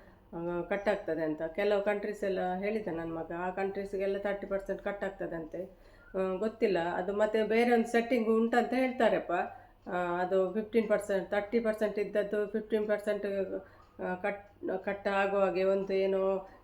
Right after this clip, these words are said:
ಸೆಟ್ಟಿಂಗ್ ಉಂಟಂತ ಹೇಳ್ತಾರೆ. ಹ್ಮ್, ಅದು ನಾನು ಮಗನಿಗೆ ಹೇಳಿದ್ರೆ, "ಬೇಡ, ಅದು ಇಲ್ಲಿಗಲ್ ಆಗ್ತದೆ, ಹಾಗೆಲ್ಲ ಮಾಡ್ಬಾರ್ದು, ಬೇಡ" ಅಂತ ಜೋರು ಮಾಡಿದ ನಂಗೆ.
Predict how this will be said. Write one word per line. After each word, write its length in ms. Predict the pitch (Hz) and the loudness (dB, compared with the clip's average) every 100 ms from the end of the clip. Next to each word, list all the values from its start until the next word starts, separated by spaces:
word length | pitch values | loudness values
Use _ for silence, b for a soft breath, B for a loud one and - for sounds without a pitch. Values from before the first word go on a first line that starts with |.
| - | -4
ಸೆಟ್ಟಿಂಗ್ 360 | 240 233 240 226 | -4 2 4 4
ಉಂಟಂತ 340 | 220 220 208 | 4 4 4
ಹೇಳ್ತಾರೆ. 760 | 233 233 226 190 180 190 - - - - - | 4 2 2 0 0 -2 -4 -20 -20 -20 -8
ಹ್ಮ್, 180 | 180 180 | -4 -2
ಅದು 360 | 196 196 220 | 0 2 2
ನಾನು 280 | 214 220 220 | 4 4 4
ಮಗನಿಗೆ 380 | 220 226 226 220 | 4 4 2 2
ಹೇಳಿದ್ರೆ, 340 | 220 214 202 | 2 2 2
"ಬೇಡ, 240 | 196 220 214 | 2 4 4
ಅದು 200 | 196 202 | 4 2
ಇಲ್ಲಿಗಲ್ 400 | 208 226 226 214 | 2 4 4 2
ಆಗ್ತದೆ, 340 | 196 190 185 | 0 0 2
ಹಾಗೆಲ್ಲ 300 | 196 202 196 | 2 0 0
ಮಾಡ್ಬಾರ್ದು, 680 | 208 208 202 185 175 214 208 | 2 2 2 0 0 -2 0
ಬೇಡ" 260 | 214 214 | 2 4
ಅಂತ 200 | 214 - | 2 2
ಜೋರು 320 | 214 202 226 208 | 0 2 0 2
ಮಾಡಿದ 260 | 190 165 | 0 0
ನಂಗೆ. 360 | 170 165 165 | -2 -4 -4